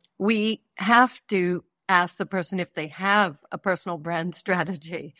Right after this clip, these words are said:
And so that's where I start. I, I don't do that work like you do, but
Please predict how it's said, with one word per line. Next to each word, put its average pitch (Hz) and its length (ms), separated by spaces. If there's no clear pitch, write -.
And 175 180
so 190 180
that's 226 240
where 220 160
I 170 140
start. - 540
I, 156 240
I 151 100
don't 185 260
do 214 160
that 185 260
work 190 360
like 170 180
you 170 140
do, 170 300
but 185 220